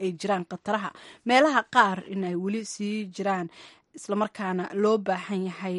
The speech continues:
in la eego sababaha keenay iyo sida loo xallin karo arrintaasi. Qaramada Midoobay waxa ay ku eedeysay in ciidamada ammaanka ee waddankaasi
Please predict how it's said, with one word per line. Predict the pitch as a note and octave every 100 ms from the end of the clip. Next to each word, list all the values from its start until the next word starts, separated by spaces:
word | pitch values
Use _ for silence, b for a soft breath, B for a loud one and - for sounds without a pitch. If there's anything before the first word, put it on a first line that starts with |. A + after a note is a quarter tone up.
| F#3+
in | G#3 G#3 F#3+
la | F#3
eego | G3 F#3 F3 G3 F#3
sababaha | - - F#3 F#3+ G#3 F#3+ F3+ -
keenay | G3 F#3 F#3+ F#3 b b b _
iyo | G#3 A3+
sida | - C4
loo | G#3+ A3+
xallin | A3+ G#3+ G#3+ A3+
karo | - F#3 F#3
arrintaasi. | - F#3+ F3+ - D#3+ - - F#3 - b b -
Qaramada | F#3 F#3+ G3 F#3
Midoobay | F3+ F3+ F3 F#3+
waxa | G3+ - F3+
ay | F#3
ku | - C#4+
eedeysay | G3+ F#3 F#3 - C4
in | B3
ciidamada | - G#3 G3 G3+ A#3 G#3 D#3+ E3+
ammaanka | F#3+ G3+ A#3 A3 - G3
ee | G3+
waddankaasi | A#3 A#3 G3+ F3+ F#3 - - D#3